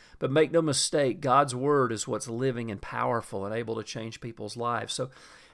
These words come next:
just being in that atmosphere has the power to change us. And then number three is we want to create vital and life-giving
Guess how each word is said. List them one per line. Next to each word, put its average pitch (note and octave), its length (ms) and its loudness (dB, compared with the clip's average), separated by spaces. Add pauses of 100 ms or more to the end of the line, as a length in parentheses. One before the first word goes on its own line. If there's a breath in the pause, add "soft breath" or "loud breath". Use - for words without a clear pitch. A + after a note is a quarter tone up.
just G3+ 300 2
being G#3 320 6
in F3+ 100 0
that D#3 180 2
atmosphere C3 800 0
has C#3 460 -4
the C#3 100 -8
power A#2 680 -4 (240)
to B2+ 100 -8
change G#2+ 480 -12
us. - 320 -20 (1200 soft breath)
And D#3+ 120 0
then C4+ 120 6
number B3 260 4
three G3+ 680 0 (520)
is D#3 640 4 (460)
we C3+ 180 -2
want D3+ 320 0
to A#3+ 180 -6
create C3 800 -2 (480)
vital C3+ 840 0 (920)
and C#3+ 120 2
life-giving C#3 960 4